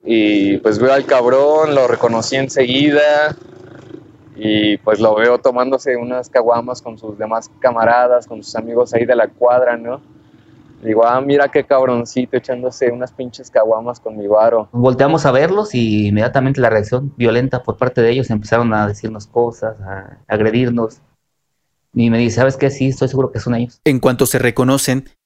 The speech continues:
Speaker 3: el tipo trató de intimidar, al detectar la presencia indeseable en su territorio del convoy de repartidores.
Speaker 1: Hicimos un choque de miradas.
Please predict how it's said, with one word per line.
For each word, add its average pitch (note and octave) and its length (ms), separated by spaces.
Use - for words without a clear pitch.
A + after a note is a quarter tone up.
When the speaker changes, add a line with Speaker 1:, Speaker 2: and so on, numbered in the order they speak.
Speaker 3:
el C#3+ 140
tipo F#3+ 220
trató D#3+ 280
de D#3 60
intimidar, C3 540
al C3+ 100
detectar C3 400
la D#3 140
presencia D3+ 440
indeseable C#3 500
en B2+ 60
su A#2 140
territorio B2+ 520
del A2+ 180
convoy A#2+ 340
de B2+ 140
repartidores. A2 880
Speaker 1:
Hicimos E3+ 340
un E3+ 140
choque F3+ 260
de E3 100
miradas. B2+ 680